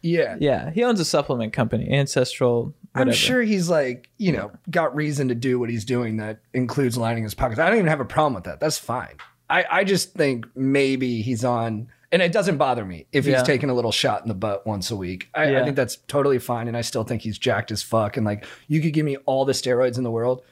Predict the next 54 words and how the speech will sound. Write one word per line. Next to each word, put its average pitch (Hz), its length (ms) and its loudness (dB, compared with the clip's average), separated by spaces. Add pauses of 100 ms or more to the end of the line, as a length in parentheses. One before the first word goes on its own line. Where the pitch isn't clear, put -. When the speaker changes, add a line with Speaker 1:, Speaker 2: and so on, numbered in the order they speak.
(200)
Speaker 1:
I 131 80 2
would 131 120 2
not 113 180 0
get 113 140 -8
as 101 120 -6
yoked 98 280 -6
as 92 80 -10
that 95 160 -8
dude, 92 160 -10
'cause 147 160 2
I 139 80 6
have 127 160 6
done 117 120 2
all 104 120 0
the 104 80 -4
steroids 98 400 -4
in 104 60 -2
the 113 60 -2
world, 98 280 -4 (200)
Speaker 2:
Yeah. 151 120 8
Speaker 1:
and 135 80 8
I - 20 6
wasn't 127 280 4
even 110 140 -2
close. 92 500 -2
And 147 80 2
I 139 40 4
was, 139 80 2
like, 127 100 0
nineteen 123 480 0
when 101 100 -2
I 101 60 -4
did 92 140 -4
it, 95 240 -8
and 110 460 2
I 123 60 4
was 110 120 2
just, 101 140 -4
like, - 180 -8
pretty 98 200 -6
strong. 90 440 -4 (120)
Speaker 2:
Right. 120 300 2 (220)
Speaker 1:
No, 123 140 0
he's 160 200 2
a 202 60 2
tank. - 460 -6 (360)
Speaker 2:
Yeah, 214 200 4
I 185 60 4
think, 302 360 -2
uh, 180 80 4
from 214 180 0
what 226 140 4
I 262 60 4
gathered, 160 500 2